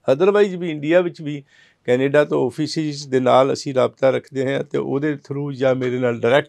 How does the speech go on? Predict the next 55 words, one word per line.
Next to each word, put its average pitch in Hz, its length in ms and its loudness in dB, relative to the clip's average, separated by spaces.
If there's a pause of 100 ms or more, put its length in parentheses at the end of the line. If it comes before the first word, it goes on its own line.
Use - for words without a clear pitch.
ਟੱਚ 139 220 -6
ਵਿੱਚ 139 160 -10
ਬੱਚਿਆਂ 135 380 -2
ਦੇ, 135 200 -4 (440)
ਉਹਦੇ 143 180 4
ਵਿੱਚ 139 160 0
ਪਤਾ 131 240 4
ਲੱਗਦਾ 127 300 2
ਹੈ 127 60 2
ਕਿ 123 140 -6
ਕਈ 131 220 -2
ਬੱਚਿਆਂ 123 320 -2
ਨੂੰ 123 100 -4
ਕਈ 127 160 0
ਤਰ੍ਹਾਂ 123 200 0
ਦੀ 123 120 -2
ਤਕਲੀਫਾਂ, 120 600 -4 (380)
ਔਰ 160 380 6 (180)
ਜਿਹੜੇ 156 240 4
ਬੱਚਿਆਂ 156 320 2
ਦੇ 156 80 0
ਸਾਡੇ 135 320 0
ਤੋਂ 160 120 -2
ਵੀਜ਼ੇ 156 240 -2
ਲੱਗਦੇ 156 400 0
ਆ, 170 80 2 (100)
ਉਹਨਾਂ 165 360 2
ਦੀ 143 220 -6
ਕਾਲਜ 160 300 2
ਦੀ 160 140 -8
ਕੋਈ 156 140 -6
ਪ੍ਰੋਬਲਮ 135 420 0
ਹੈ, 127 80 2
ਕੋਰਸ 160 400 -4
ਦੀ 156 80 -8
ਕੋਈ 147 160 -4
ਪ੍ਰੋਬਲਮ 131 480 2
ਹੈ, 117 140 -2 (320)
ਜਿਹੜੇ 156 340 0
ਇਹ 147 80 -4
ਬੱਚੇ 131 400 -4
ਇੱਕ 180 200 -2
ਸਾਲ 160 260 4
ਦਾ 156 100 4
ਕੋਰਸ 147 340 -4
ਲੈ 139 140 2
ਕੇ 135 140 -6
ਜਾਂਦੇ, 127 400 0
ਉਹ 127 140 -6
ਸੈਕਿੰਡ 156 520 0
ਵਨ 131 340 4 (100)
ਈਅਰ 147 240 0
ਕੋਰਸ 147 480 -2
ਲੈਂਦੇ 127 360 2
ਨੇ, 113 180 -2